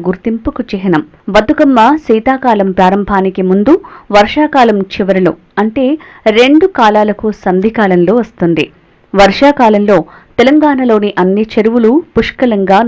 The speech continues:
నీటితో నిండి ఉంటాయి. సాగు చేయని బంజరు భూముల్లో అడవి పువ్వులు వివిధ రంగులలో వికసించి ప్రకృతి సౌందర్యానికి ప్రతీకగా నిలుస్తాయి. ప్రకృతి పరవశంలో ఉన్న సమయంలో గౌరీదేవిని పూజించి జరుపుకునే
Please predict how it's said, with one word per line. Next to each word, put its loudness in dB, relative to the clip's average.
నీటితో -2
నిండి 0
ఉంటాయి. 0
సాగు 2
చేయని 0
బంజరు 2
భూముల్లో 0
అడవి 2
పువ్వులు 2
వివిధ 2
రంగులలో 0
వికసించి -2
ప్రకృతి 0
సౌందర్యానికి 2
ప్రతీకగా -2
నిలుస్తాయి. -2
ప్రకృతి 0
పరవశంలో 2
ఉన్న 0
సమయంలో 0
గౌరీదేవిని 4
పూజించి -2
జరుపుకునే -2